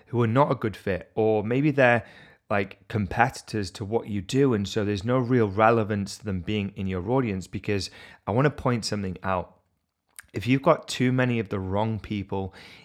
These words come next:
in your audience, when you do a post, when you share something on social media, then you're actually limiting your organic reach.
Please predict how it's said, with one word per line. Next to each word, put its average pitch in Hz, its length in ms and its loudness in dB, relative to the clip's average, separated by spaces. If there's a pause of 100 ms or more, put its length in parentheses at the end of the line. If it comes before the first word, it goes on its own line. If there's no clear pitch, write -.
(100)
in 113 180 0
your 98 260 0
audience, 110 600 -4 (400)
when 120 280 2
you 147 420 2
do 107 340 0
a 107 60 4
post, - 640 -8 (420)
when 107 140 -2
you 110 120 0
share 120 380 0
something 107 440 -4
on 92 180 -6
social 95 360 -6
media, 95 520 -4 (540)
then 113 200 2
you're 110 240 0
actually 135 360 -2
limiting 104 800 0
your 101 280 -2
organic 98 640 -4
reach. - 480 -8